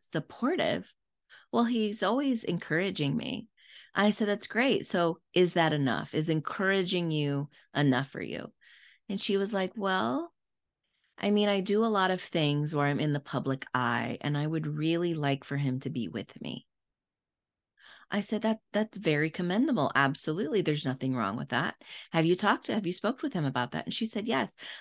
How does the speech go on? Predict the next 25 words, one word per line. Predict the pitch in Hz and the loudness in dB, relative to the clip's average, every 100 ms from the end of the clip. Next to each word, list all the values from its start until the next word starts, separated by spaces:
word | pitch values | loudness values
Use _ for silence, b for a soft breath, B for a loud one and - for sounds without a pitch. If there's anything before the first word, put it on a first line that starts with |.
| B | B
I've | 190 - | 0 2
asked | - 190 240 - | 2 4 2 -2
him | 175 | -2
to | - 147 | 0 -2
attend | 147 120 269 | 0 0 0
those | 123 - | 0 -2
things." | - - - - - _ _ _ _ _ _ _ B B B B | -8 -10 -12 -18 -20 _ _ _ _ _ _ _ B B B B
And | 185 185 | 6 6
I | 185 | 6
said, | 185 | 4
"That's | 180 - | 2 2
great. | 269 320 - | 2 2 2
And | 175 | 2
what | 160 175 | 2 2
happens?" | 196 302 - - - - - _ _ | 0 0 -2 -2 -4 -8 -10 _ _
And | 175 175 175 - _ _ _ _ - | 0 2 0 -4 _ _ _ _ -8
she | - 190 | -4 -2
said, | - 175 | -2 2
"Well, | 175 175 170 - b b b b b b _ _ _ | 6 6 6 2 b b b b b b _ _ _
he | - 190 180 175 175 170 175 - _ _ - | 2 8 8 8 6 2 0 -2 _ _ -4
normally | 170 175 165 170 | 2 6 6 6
has | 156 - | 4 2
to | 135 | 2
work | 156 214 - | 2 0 -2
late." | - - - - | -4 -4 -8 -18